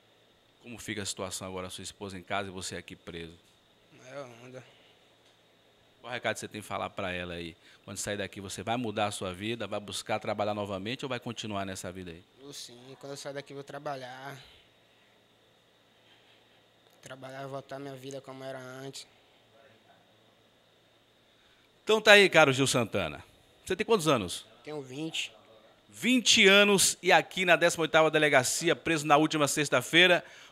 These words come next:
Speaker 1: o Drianderson Silva de Pinho, conhecido como Gordo. Com ele estava uma pistola sem munição e drogas. Agora aguarda, ele está aguardando agora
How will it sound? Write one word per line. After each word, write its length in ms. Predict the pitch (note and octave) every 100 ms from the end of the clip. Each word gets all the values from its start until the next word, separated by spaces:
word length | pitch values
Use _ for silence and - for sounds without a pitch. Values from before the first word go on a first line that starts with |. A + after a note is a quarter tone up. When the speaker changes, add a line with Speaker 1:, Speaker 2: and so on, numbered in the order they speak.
| -
Speaker 1:
o 420 | D#3+ F3 E3+ - - - _ _
Drianderson 1120 | - C#3 G#3+ G#3+ - G3+ A#3+ F#3+ D3+ - D#3
Silva 520 | B2 - A#3+ B3 G#3 G#3+
de 160 | G3
Pinho, 460 | - - G3+ G3+ G3
conhecido 560 | G3 F#3 D#3 - E3+
como 260 | E3 F3 E3
Gordo. 520 | C3+ C#3+ A2+ F#2+ E2 - _ - _ _
Com 160 | A#2 C3
ele 220 | E3 D#3+
estava 320 | C3 D3+ C#3+
uma 80 | C#3+
pistola 500 | C3 - D#3 D3+ C#3
sem 220 | - G#3+
munição 640 | G#3+ G3+ D#3 - F3+ F#3+ - - - -
e 140 | B2
drogas. 720 | A#2 C#3 D3 A2+ F2+ - - -
Agora 600 | A#2+ A#2 A#2 B2+ B2+ -
aguarda, 800 | A#2+ G#2+ A2 A#2 A#2+ A#2 A#2 A2+ - - -
ele 120 | C3
está 180 | - C#3
aguardando 800 | C#3+ D3+ B2+ A2+ A2+ C#3 C#3+ C3+
agora 400 | A2+ C3 C3+